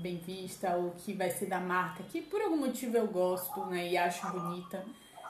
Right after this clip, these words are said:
Mas o quanto muitas vezes esses, essas camadas, né, do, do que o outro tá vendo, de como o outro vai ver a gente ou de como a gente quer ser visto,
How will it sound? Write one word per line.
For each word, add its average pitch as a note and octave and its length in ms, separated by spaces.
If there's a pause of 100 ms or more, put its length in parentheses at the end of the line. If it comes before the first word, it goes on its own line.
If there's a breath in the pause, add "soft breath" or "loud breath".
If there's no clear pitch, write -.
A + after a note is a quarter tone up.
(140 loud breath)
Mas G3 460
o A3+ 160
quanto C#4+ 320 (180)
muitas A3+ 320
vezes G#3+ 320
esses, G#3 800 (160)
essas G#3 360
camadas, G3+ 840
né, F3 260
do, E3+ 360 (540 soft breath)
do F3 420
que - 220
o G#3+ 80
outro G#3+ 340
tá F3 160
vendo, F#3+ 580 (400)
de E3+ 260
como A#3 320
o A3 40
outro G3+ 320
vai E3+ 200
ver D#3+ 260
a - 20
gente G3+ 300
ou F#3 40
de F3+ 120
como G3+ 180
a F#3 60
gente F#3 340
quer G#3 240
ser E3 280
visto, G3 520